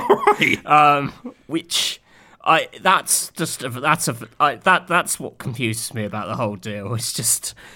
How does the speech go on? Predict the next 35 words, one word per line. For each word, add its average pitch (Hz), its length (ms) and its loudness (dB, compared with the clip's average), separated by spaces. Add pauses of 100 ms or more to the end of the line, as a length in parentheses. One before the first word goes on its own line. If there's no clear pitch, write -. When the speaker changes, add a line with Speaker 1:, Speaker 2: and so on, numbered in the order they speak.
(140)
Speaker 2:
he 185 100 -14
sort - 220 -6
of - 60 -18
hires, 139 560 2
hires 123 500 0
this 135 260 -10
chap - 400 0
to 107 360 -2 (1300)
keep - 240 -8
him 156 80 -2
on 127 120 -6
his 113 140 -6
toes. 107 680 0
I 170 80 -2
guess - 220 -2
he, 196 100 -6 (120)
he 180 80 2
motivates 156 640 -2
him 101 160 -4
with 110 180 -4
the 113 80 -6
promise 110 440 -2
of 110 120 -6
inheritance. 104 920 -4 (140)
Speaker 1:
<laughs> - 160 -2
Yeah, 392 300 8
Speaker 2:
Um, 104 140 -6 (240)
Speaker 1:
yeah. 165 320 2
Speaker 2:
<laughs> - 520 2 (140)
which 240 200 0
is 214 200 0
just, - 400 -2
oh, - 120 -2
it's - 220 -10
just - 200 -14